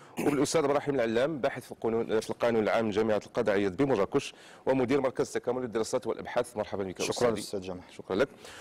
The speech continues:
Speaker 1: ومعنا مباشرة من الرباط، من مكتب القناة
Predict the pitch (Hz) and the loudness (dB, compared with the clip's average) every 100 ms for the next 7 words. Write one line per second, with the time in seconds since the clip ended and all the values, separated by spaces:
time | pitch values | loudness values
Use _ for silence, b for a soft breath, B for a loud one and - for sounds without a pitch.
0 | B 113 143 156 156 143 156 156 160 156 | B 0 2 4 2 2 0 2 0 0
1 | 151 151 143 131 135 131 123 80 107 104 | 0 -2 -4 -4 -4 -2 -2 -2 0 0
2 | 92 123 160 123 127 - 110 107 123 127 | 0 0 0 -4 -4 -2 -4 -2 0 0